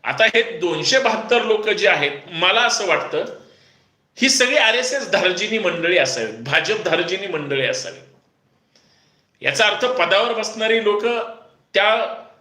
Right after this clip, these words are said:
याची नसतात असं जर कुणाला वाटत असेल तर हा दादांत खोटारडेपणा आहे. ही आरएसएसचीच मंडळी आहे जी भाजपला आणि सत्तेला वाचवण्यासाठी सक्षमपणे जे राहुल गांधी विरोध करतायत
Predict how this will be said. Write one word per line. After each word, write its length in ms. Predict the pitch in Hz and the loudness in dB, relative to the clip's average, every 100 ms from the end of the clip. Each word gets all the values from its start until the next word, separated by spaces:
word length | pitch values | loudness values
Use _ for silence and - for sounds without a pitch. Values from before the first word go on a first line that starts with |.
| _ | _
याची 320 | 139 160 - | -2 0 0
नसतात 380 | 208 202 - 208 - | 0 -2 0 0 0
असं 180 | 180 214 | -2 0
जर 180 | 208 220 | 2 2
कुणाला 360 | 208 202 196 | 2 0 4
वाटत 360 | 190 190 190 180 | 6 4 2 -4
असेल 360 | 180 202 233 - | -4 -4 -6 -4
तर 40 | |
हा 100 | 254 | -4
दादांत 640 | 247 208 208 208 - 196 | 0 0 0 -2 -4 -8
खोटारडेपणा 600 | 196 175 156 151 143 123 156 | -8 -4 -2 -2 -4 -6 -8
आहे. 80 | - - - _ _ _ _ _ | -10 -16 -20 _ _ _ _ _
ही 200 | - 233 | -2 0
आरएसएसचीच 800 | - 156 190 226 269 233 - 339 | 2 2 2 -2 -4 -4 -2 -2
मंडळी 420 | 269 247 240 233 | 0 2 4 4
आहे 540 | 220 160 180 247 - - _ _ _ 143 | 4 2 -2 -4 -6 -16 _ _ _ -4
जी 200 | 233 277 - - | -2 -2 -4 -10
भाजपला 560 | 147 156 165 233 262 285 | -2 0 2 0 2 2
आणि 420 | 233 247 294 320 - - _ _ | 2 0 -4 -8 -14 -20 _ _
सत्तेला 640 | - - 214 220 247 254 269 | -4 -2 -2 2 2 2 2
वाचवण्यासाठी 1200 | 226 202 214 202 196 196 165 175 240 - - - _ | 0 0 -4 -2 -2 0 0 0 -4 -6 -16 -20 _
सक्षमपणे 880 | - - - - 285 285 277 285 294 | -2 -2 0 2 2 0 -4 0 0
जे 160 | 311 285 | 2 2
राहुल 280 | 247 233 | 4 2
गांधी 320 | 233 233 214 208 | 2 0 0 -2
विरोध 340 | 196 185 185 | -2 -2 -4
करतायत 460 | 160 143 - 139 | -4 -4 -2 -2